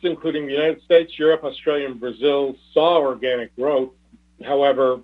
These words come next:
revenue declines in Chile, uh, and Peru were significant, as well in China domestic,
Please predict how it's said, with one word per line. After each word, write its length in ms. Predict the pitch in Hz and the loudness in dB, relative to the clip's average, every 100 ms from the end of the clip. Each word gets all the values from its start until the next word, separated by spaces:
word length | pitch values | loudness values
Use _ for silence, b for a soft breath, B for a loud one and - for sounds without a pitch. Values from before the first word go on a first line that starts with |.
| _ _ _ _ _ _ _ _ | _ _ _ _ _ _ _ _
revenue 420 | 131 143 156 156 139 | -2 0 2 -2 -2
declines 500 | 131 147 143 143 120 | -6 -2 0 0 -4
in 120 | 123 | -10
Chile, 640 | 120 151 135 135 127 120 _ _ | -2 0 2 2 0 -4 _ _
uh, 400 | 120 120 117 113 | -12 -8 -6 -6
and 100 | 113 | -10
Peru 640 | - 120 127 131 123 127 107 | -8 -2 4 4 4 0 -8
were 280 | 113 113 110 | -4 -2 -4
significant, 760 | - 113 131 131 - 131 123 131 b b b _ | -8 -2 -2 -2 -2 0 0 -4 b b b _
as 180 | 120 113 | -8 0
well 320 | 117 127 127 | 4 8 8
in 140 | 120 | 6
China 580 | 117 139 131 131 123 113 - _ _ _ _ _ _ _ _ _ _ - - | 0 2 4 4 2 0 -6 _ _ _ _ _ _ _ _ _ _ -20 -4
domestic, 840 | 123 117 131 143 - 117 101 - | -2 2 2 2 0 -6 -6 -10